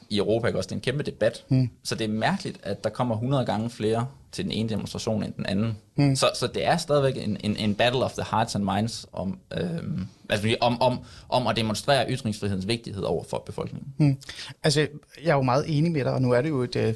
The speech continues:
Speaker 2: fantastisk dejligt holdningsbåret program, du er dukket op i, så jeg kan jo sige, hvad jeg har lyst til, ikke? Øh, jeg er jo enig med dig, og, og du har jo ret. Der er sådan en, en, en, en battle, en diskussion, eller en, en, en intellektuel samtale i virkeligheden også i gang i forhold til det her med,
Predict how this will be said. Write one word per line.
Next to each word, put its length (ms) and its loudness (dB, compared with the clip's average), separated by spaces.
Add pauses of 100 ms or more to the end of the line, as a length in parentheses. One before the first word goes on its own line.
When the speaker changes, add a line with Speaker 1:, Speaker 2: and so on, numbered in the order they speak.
Speaker 2:
fantastisk 560 2
dejligt 240 4
holdningsbåret 520 4
program, 300 2
du 100 2
er 40 4
dukket 300 4
op 180 4
i, 140 0
så 140 2
jeg 100 6
kan 80 4
jo 60 6
sige, 160 4
hvad 100 6
jeg 80 4
har 60 4
lyst 160 2
til, 180 4
ikke? 120 -2 (320)
Øh, 300 4 (380)
jeg 80 4
er 40 6
jo 140 2
enig 240 4
med 140 4
dig, 100 4
og, 100 0 (160)
og 100 -6
du 60 0
har 80 4
jo 40 2
ret. 260 -2
Der 60 -2
er 140 4
sådan 160 2
en, 160 2
en, 160 2 (140)
en, 140 0
en 220 0
battle, 380 4
en 80 2
diskussion, 600 0
eller 160 0
en, 180 0
en, 160 2
en 320 2
intellektuel 640 4
samtale 380 2
i 40 -6
virkeligheden 280 2
også 200 2
i 20 -6
gang 260 0
i 40 -2
forhold 240 0
til 100 -4
det 60 4
her 60 4
med, 120 2